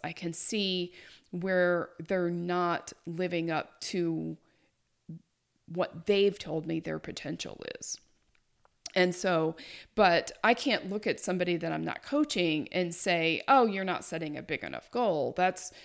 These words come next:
that's not an impossible goal, so it's not big enough," or whatever, right? The right way is the way that works for you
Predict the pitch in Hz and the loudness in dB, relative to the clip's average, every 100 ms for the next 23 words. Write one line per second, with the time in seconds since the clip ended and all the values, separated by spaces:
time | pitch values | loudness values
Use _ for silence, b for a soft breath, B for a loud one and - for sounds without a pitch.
0 | B B 226 240 202 185 165 160 156 160 | B B 0 2 2 2 0 -4 -4 -6
1 | - - - - 262 269 190 160 - 160 | -6 -8 -10 0 4 6 4 0 0 -2
2 | 156 - - 202 185 - 208 190 151 - | -2 -4 -6 -4 -6 -2 0 0 -2 -4
3 | - - - - - 175 147 143 85 - | -4 -6 -8 -14 -8 -4 -4 -4 -8 -10
4 | B B B 190 190 - 196 190 226 247 | B B B 2 2 0 -4 0 2 2
5 | 196 208 190 190 180 180 b b b 196 | 2 4 4 4 2 -2 b b b -4
6 | - 185 175 175 180 - 147 160 160 - | -2 -2 0 2 2 -2 -4 -6 -6 -8
7 | - - - 196 214 214 196 165 127 202 | -16 -12 -4 0 0 0 2 2 2 -4